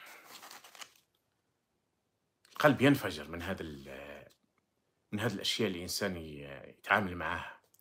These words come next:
يا أختي، آه، راني، راني حامد ربي إنه ما جاتنيش لا ديبريم، ما جاتنيش لا ديبريسيون، ما جاتنيش كآبة شديدة وأنا كي نعود نتابع في أخبارهم يعني.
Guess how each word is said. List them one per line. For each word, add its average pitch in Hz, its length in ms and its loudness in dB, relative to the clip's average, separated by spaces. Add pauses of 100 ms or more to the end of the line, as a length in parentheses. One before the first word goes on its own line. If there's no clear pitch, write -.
(1080)
يا - 60 -16
أختي، - 340 -4
آه، 120 360 12
راني، 113 540 8
راني 117 200 6
حامد 113 340 6
ربي 110 280 6
إنه 113 160 6
ما 107 160 4
جاتنيش 110 500 2
لا 107 100 6
ديبريم، 110 520 0 (840)
ما 107 80 0
جاتنيش 113 400 0
لا 110 60 6
ديبريسيون، 107 640 0 (1200)
ما 117 80 4
جاتنيش 127 420 6
كآبة 135 420 8
شديدة 123 460 4
وأنا 123 200 8
كي 117 160 -2
نعود 110 200 4
نتابع 110 340 8
في 117 120 2
أخبارهم 92 500 2
يعني. 65 180 -16